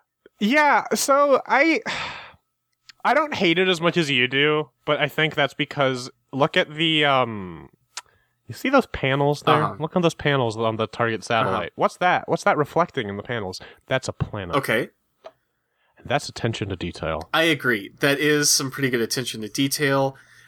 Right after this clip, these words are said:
Speaker 2: Uh, I do also like how it has the, the sunlight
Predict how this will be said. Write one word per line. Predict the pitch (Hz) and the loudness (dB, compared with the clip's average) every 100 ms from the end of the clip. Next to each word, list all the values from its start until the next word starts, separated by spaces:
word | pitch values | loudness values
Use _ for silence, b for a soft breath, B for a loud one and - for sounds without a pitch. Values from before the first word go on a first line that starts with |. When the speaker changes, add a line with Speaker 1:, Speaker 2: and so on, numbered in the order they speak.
| - | -4
Speaker 2:
Uh, | 143 135 135 | 0 0 2
I | 139 | 0
do | 135 147 151 151 | 0 0 2 2
also | 139 131 - 131 | 2 2 0 0
like | 120 120 120 | 0 0 0
how | - 135 117 | -2 -2 0
it | - | -2
has | - 117 113 113 - | -2 0 2 2 -2
the, | - 107 101 107 | -4 -10 -10 -12
the | 110 107 | -10 -2
sunlight | 101 - - 123 143 156 156 | 2 2 2 2 2 2 2